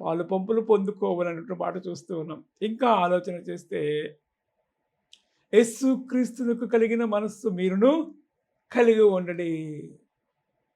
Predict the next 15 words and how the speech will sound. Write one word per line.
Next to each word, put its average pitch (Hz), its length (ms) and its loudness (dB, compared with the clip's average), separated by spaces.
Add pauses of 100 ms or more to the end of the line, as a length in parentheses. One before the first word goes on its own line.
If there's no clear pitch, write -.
(300)
ఏమిటి 240 360 2
ఆయనకు 208 280 0 (100)
కలిగిన 190 300 0 (140)
మనస్సు? 185 380 -6 (320)
ప్రేమ, 175 400 -2 (720)
దయ, 170 200 2 (960)
జాలి, 185 460 4 (720)
క్షమ, 185 400 -2 (800)
ఇవన్నీ 269 400 0 (100)
కూడా 254 160 6 (200)
ఆయన 214 160 2 (120)
జీవితంలోనే 247 560 2 (100)
చూస్తూ 226 280 -4 (100)
ఉంటే 196 200 -6
ఇంకెవ్వరి 202 600 0